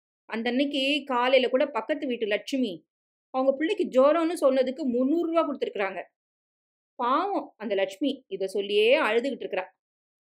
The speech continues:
ஐயோ, கடைசியா அவங்க முகத்தை ஒரு தடவை பார்த்திருக்கலாம், முடியாம போச்சே என்று எண்ணிய ரவியின் கண்களில்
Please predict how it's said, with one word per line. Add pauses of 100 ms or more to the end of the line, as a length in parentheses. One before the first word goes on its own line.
(320)
ஐயோ, (360)
கடைசியா
அவங்க
முகத்தை
ஒரு
தடவை
பார்த்திருக்கலாம், (640)
முடியாம
போச்சே
என்று
எண்ணிய
ரவியின்
கண்களில்